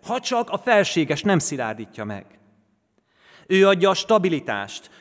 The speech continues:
ő adja a szilárdságot. És ennek nagyon nagy jelentősége és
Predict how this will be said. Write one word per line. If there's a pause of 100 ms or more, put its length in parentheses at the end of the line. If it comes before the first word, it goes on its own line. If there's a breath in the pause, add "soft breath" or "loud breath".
(140 soft breath)
ő
adja
a
szilárdságot. (720)
És
ennek
nagyon
nagy
jelentősége
és